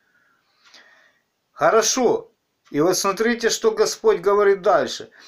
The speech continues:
«И кто не берет креста своего и следует за мной, тот недостоин меня». Приходится, к сожалению, встречать таких людей, которые ходят в церковь, э, молятся Богу,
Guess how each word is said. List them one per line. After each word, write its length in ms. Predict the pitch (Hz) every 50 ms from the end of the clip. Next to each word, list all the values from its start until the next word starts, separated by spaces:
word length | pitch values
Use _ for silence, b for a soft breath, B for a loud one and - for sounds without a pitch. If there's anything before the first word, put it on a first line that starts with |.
| b b
«И 160 | - 247 233
кто 280 | - - - 285 277 254
не 160 | 254 254 254
берет 360 | 220 254 254 254 254 226 226
креста 540 | - 233 226 226 226 - - 277 269 262 233
своего 540 | 233 - 233 226 226 226 233 247 254 247 226
и 120 | - 226
следует 520 | 160 - 220 240 254 240 202 220 220 196
за 160 | 160 156 208 220
мной, 300 | 226 240 247 226 208 208
тот 220 | - 240 226 226
недостоин 720 | 226 233 220 214 220 214 - - 254 240 233 220 214 202
меня». 460 | 202 214 214 214 226 196 131 - - B B B B B B B B B -
Приходится, 680 | - 240 254 - - 311 320 294 247 185 - - 208
к 60 | 190 -
сожалению, 720 | - 208 196 180 170 190 208 220 226 226 208 214 202 170
встречать 520 | - - 196 196 190 - - - 156 -
таких 380 | - 180 175 - 214 185 175 202
людей, 400 | 196 202 185 202 240 240 208 -
которые 440 | - 190 160 - 214 220 220 208
ходят 400 | 180 - - 233 240 226 233 202
в 80 | - -
церковь, 600 | - - 240 247 254 254 240 - 143 113 - - - _ _ _ _ _ _ _ _ _ _ _ _ _ _ _ _ b b b b b b b b _ _ _
э, 220 | - - 170 175
молятся 680 | 165 175 202 240 254 269 262 240 202 170 - - 151 147
Богу, 580 | 147 165 208 233 233 220 131 131 104 - -